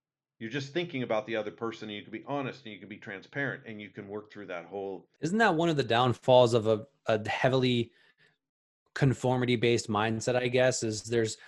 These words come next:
Speaker 2: there's gonna be so much frustration from the people because you actually have to strip away their individuality that they already have.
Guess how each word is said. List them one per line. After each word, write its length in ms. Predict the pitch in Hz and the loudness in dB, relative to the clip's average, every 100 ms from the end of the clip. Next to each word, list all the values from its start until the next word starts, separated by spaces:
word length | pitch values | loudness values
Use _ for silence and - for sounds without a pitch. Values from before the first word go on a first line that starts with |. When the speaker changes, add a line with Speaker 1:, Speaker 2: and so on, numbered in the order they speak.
| - | -12
Speaker 2:
there's 160 | 117 127 | -6 -2
gonna 140 | 160 | 0
be 100 | 135 | 0
so 240 | 120 - 175 | 0 4 6
much 220 | 175 165 | 6 2
frustration 680 | - 139 - - 143 139 120 | 2 2 4 4 4 4 0
from 180 | - 135 | 0 0
the 80 | 117 | 0
people 340 | - 139 117 | 0 0 0
because 480 | 113 - 143 135 120 | -2 0 2 2 2
you 120 | 131 | 4
actually 380 | 170 - - 139 | 4 4 2 2
have 360 | - 147 147 | 4 4 2
to 240 | - 143 113 - - - - | 2 2 2 -4 -20 -20 -12
strip 320 | - - 165 | -6 -2 2
away 440 | 147 123 147 147 120 | 4 6 8 8 4
their 220 | 113 123 | 2 2
individuality 880 | 131 127 131 131 120 120 123 120 117 | 2 0 2 2 2 4 6 4 2
that 240 | 120 110 | 0 0
they 140 | 123 120 | 0 0
already 380 | 123 131 127 117 | 2 2 2 0
have. 480 | - - 127 107 - | -4 0 2 2 -2